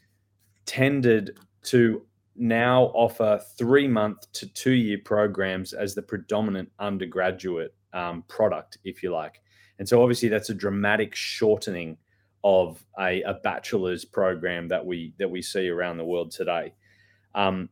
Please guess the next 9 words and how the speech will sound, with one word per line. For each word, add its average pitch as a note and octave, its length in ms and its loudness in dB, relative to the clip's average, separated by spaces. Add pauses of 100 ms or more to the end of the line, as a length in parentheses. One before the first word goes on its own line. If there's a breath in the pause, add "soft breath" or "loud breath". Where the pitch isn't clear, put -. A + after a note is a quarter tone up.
(600)
governments A2+ 520 4
would G2+ 160 -4
start G2+ 380 0
to G2+ 120 -8
split - 580 -4
research G#2 840 0
and G2 180 -8
teaching G#2 600 -6 (140)
out F#2 400 -6